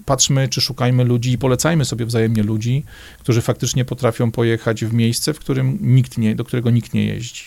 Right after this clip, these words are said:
Przeczytać, dopytać, sprawdzić, sfotografować, nagrać film, e, na wideo, wydarzenia takie, jakimi one były,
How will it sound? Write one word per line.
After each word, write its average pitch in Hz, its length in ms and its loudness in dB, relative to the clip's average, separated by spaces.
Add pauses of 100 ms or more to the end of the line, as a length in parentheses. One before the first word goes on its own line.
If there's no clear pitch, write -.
(140)
Przeczytać, - 720 -4 (360)
dopytać, 127 800 -2 (220)
sprawdzić, 127 600 0
sfotografować, 117 760 0
nagrać 117 380 0
film, 120 240 -2
e, 110 160 2
na 107 120 4
wideo, 120 400 2 (600)
wydarzenia 127 460 2
takie, 127 260 0
jakimi 123 300 2
one 113 200 4
były, 120 460 2